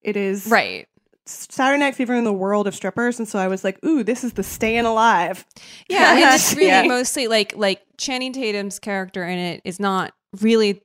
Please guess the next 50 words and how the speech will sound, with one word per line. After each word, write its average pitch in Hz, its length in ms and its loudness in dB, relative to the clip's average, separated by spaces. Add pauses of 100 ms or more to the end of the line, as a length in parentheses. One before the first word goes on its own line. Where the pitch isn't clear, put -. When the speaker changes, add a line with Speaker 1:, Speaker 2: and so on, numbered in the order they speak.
Speaker 2:
the 196 100 -6
protagonist. 202 960 -4
Like, 185 160 -2
it's - 200 -8
the - 120 -14 (120)
kid 180 680 -4 (280)
played 190 240 -6
by 170 340 -4
Alex 180 340 -6
Pettyfer, 202 520 -6
who's 175 120 -8
sort 175 200 -8
of 160 80 -14
the 175 60 -6
newcomer 190 600 -4
into 175 180 -8
the 185 120 -6
world, 208 480 4
who, 185 120 -8
like, 160 200 -10 (280)
rises 180 400 -6
up 190 140 -8
through 190 120 -6
the 185 100 -8
ranks 196 400 -2
and 170 80 -10
then 180 180 -8
hits 208 300 -4
rock 202 260 -6
bottom, 196 300 4
you 208 40 0
know, 196 140 0
all 202 180 2
that 190 200 -2
kind 190 160 -6
of 180 40 -10
classic - 460 -8
type - 220 -12
stuff. 240 440 0 (540)
So, 202 420 4
and, 214 200 4
and 214 240 0
Mike 226 260 4
is 208 160 0
more 196 240 0
just 185 200 -2
sort 185 200 -4
of 165 140 -6
this, 175 260 -10
like, 160 400 -8